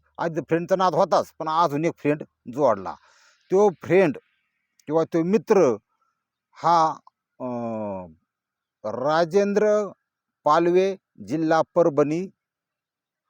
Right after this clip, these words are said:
हा, म्हणजे परभणीचा पोऱ्या होता तो. वय वर्ष तेहतीस, तिच्या वर्ष सात आठ वर्षांनी लहान. पण, अ, ती तिकडं असं आईबापा वैतागलेली, ती अशा स-, अवस्थेतलं होतं. म,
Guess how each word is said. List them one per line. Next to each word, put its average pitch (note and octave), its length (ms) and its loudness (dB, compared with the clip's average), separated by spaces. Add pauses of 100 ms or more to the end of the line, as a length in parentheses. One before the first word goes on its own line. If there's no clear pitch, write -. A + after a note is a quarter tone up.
(260)
हा, A2+ 320 -4
म्हणजे C#3+ 280 -6
परभणीचा F#3 380 0
पोऱ्या C3 260 2
होता F#2 160 -2
तो. E2+ 160 -18 (1200)
वय D#3 100 -2
वर्ष E3+ 280 -4 (140)
तेहतीस, D3 340 -4
तिच्या D#3+ 180 -6
वर्ष D#3+ 200 -6
सात D3 220 -10
आठ E3+ 100 -6
वर्षांनी E3+ 380 -4
लहान. C3+ 320 2 (960)
पण, G3 220 -2
अ, F#3+ 420 0 (180)
ती A#3 100 -2
तिकडं A3 340 -4
असं F#3+ 500 4
आईबापा F#3 340 4
वैतागलेली, F#3 540 0
ती F3+ 100 -2
अशा F3 240 2
स-, E3 120 -6
अवस्थेतलं D3+ 680 0
होतं. C3 280 -2 (640)
म, G2+ 480 -16